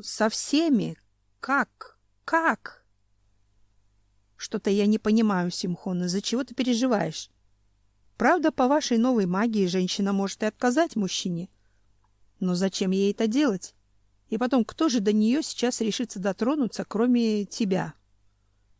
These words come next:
Надо, конечно, наказать тебя за это, но пока есть дела поважнее». «Это для меня новость», — признался Семен. «Я же честно стараюсь не нарушать никаких правил.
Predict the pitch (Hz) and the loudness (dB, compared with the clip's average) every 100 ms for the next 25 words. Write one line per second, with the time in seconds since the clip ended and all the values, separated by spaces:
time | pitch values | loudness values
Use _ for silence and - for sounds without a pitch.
0 | _ - 180 180 - 196 202 - 208 214 | _ -8 -4 -4 -2 0 -2 -2 -2 0
1 | 247 294 392 - 190 170 175 170 180 _ | 2 2 0 -2 -4 -2 -4 -4 -8 _
2 | _ _ _ _ 190 302 - 349 247 254 | _ _ _ _ 0 0 2 0 0 0
3 | 285 269 233 240 208 - 190 190 180 165 | 0 -2 0 0 0 -2 -4 -4 -4 -8
4 | 160 _ _ _ _ _ _ _ _ _ | -10 _ _ _ _ _ _ _ _ _
5 | _ _ _ _ _ - 180 208 208 247 | _ _ _ _ _ -6 -4 -2 2 4
6 | 262 285 330 285 240 247 - - 240 233 | 4 4 4 2 2 0 -4 -6 -2 0
7 | 233 233 220 - 226 233 233 _ _ _ | 0 -2 -6 -4 -2 -2 -6 _ _ _
8 | _ _ - 196 190 190 - 294 294 240 | _ _ -6 0 0 0 -2 -4 0 -2
9 | - 202 214 254 240 208 190 185 180 - | -2 -2 2 2 0 0 0 -2 -4 -4
10 | 208 208 214 202 220 - 247 190 165 | -2 -2 -4 -6 -6 -2 -2 0 -4